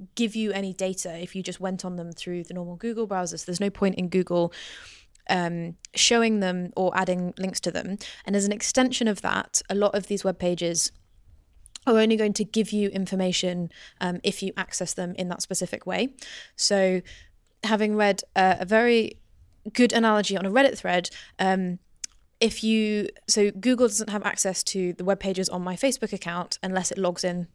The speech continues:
through me. So even if it had the web address of my Facebook page, it wouldn't have the additional pages that I can create by clicking on links. So that also means that there's a large proportion of the dark web that,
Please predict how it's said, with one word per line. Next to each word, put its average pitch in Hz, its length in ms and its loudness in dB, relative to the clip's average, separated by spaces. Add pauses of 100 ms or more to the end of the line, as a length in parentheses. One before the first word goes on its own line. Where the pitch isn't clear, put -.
through 202 260 0
me. 190 360 -4
So 185 460 2
even 233 260 2
if 214 120 -2
it 202 60 -6
had 190 160 -4
the 202 80 -4
web 196 200 4
address 185 320 -2
of 175 160 -6
my 185 400 0
Facebook - 420 0
page, - 400 -6 (320)
it 196 80 -4
wouldn't 208 280 2
have 185 240 -4
the 190 220 -2
additional 190 480 0
pages 185 380 -2
that 185 160 -10
I 190 140 0
can 185 180 -8
create 185 320 -4
by 180 100 -8
clicking 180 520 -8 (360)
on 233 180 4
links. - 540 -6 (240)
So - 180 -2
that 202 240 0 (200)
also 202 300 2
means 190 200 -2
that - 80 -8
there's 185 160 -2
a 185 60 -4
large 180 480 -2
proportion 208 640 2
of 175 380 0
the 190 100 -6
dark 185 240 0
web 180 180 -4
that, 170 220 -4